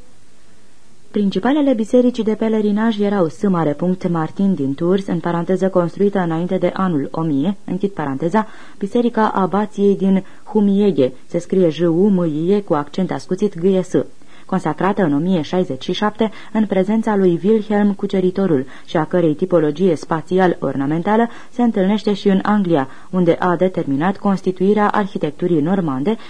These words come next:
și Catedrala Santiago din Compostela,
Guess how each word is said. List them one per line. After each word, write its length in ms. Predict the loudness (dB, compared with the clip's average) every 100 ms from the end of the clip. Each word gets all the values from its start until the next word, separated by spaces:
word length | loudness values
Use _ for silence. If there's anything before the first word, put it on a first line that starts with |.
| -12
și 140 | -4
Catedrala 680 | -2 0 0 0 2 2 2
Santiago 600 | 2 0 0 0 0 2
din 300 | 0 0 -2 -2
Compostela, 640 | -2 -2 -4 -2 0 0